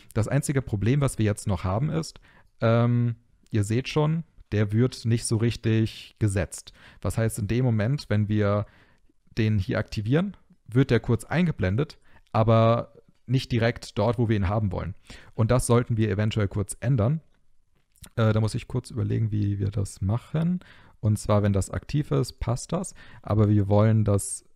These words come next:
Block-Event, äh, besser hier oben drin setzen, sofern es aktiv ist, ähm, damit das getriggert wird, wenn es sich auch wirklich bewegt. Und jetzt haben wir nämlich den Effekt,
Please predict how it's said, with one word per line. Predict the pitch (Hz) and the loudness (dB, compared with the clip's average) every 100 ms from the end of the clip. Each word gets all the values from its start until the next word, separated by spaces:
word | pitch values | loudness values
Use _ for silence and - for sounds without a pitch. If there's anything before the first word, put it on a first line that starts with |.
| _ - - | _ -12 -2
Block-Event, | 92 98 135 - 104 92 90 127 156 - - - - - - - - _ - - - - _ | 0 2 0 -2 -6 -2 0 -2 -4 -10 -20 -20 -20 -20 -20 -20 -20 _ -20 -20 -20 -20 _
äh, | 104 104 101 | 0 2 2
besser | 101 107 - | 2 0 0
hier | 98 - | -2 -4
oben | 107 120 123 | -2 -2 -2
drin | - 87 | -2 -4
setzen, | 90 87 - 123 | -4 -6 -4 -4
sofern | 107 92 101 104 | -2 -2 0 0
es | 101 - | 0 -4
aktiv | 80 - - 117 | -8 -6 -6 -6
ist, | - 135 - - - - - - - - - | -4 -6 -8 -16 -20 -20 -20 -20 -20 -14 -2
ähm, | 104 104 104 | 0 2 2
damit | 101 107 107 | 2 2 2
das | 98 - - | -2 -4 -8
getriggert | - - 117 123 110 | -6 -2 0 0 2
wird, | 107 | 0
wenn | 104 104 | 0 0
es | 101 | -2
sich | 92 - | -4 -6
auch | 101 | -6
wirklich | 95 - | -6 -8
bewegt. | - 98 - - - _ - | -10 -8 -10 -14 -20 _ -6
Und | 101 | -2
jetzt | 117 143 127 | 0 0 0
haben | 110 | 0
wir | |
nämlich | 107 107 - | 0 0 -2
den | 98 | -4
Effekt, | 92 104 107 | -2 -2 -4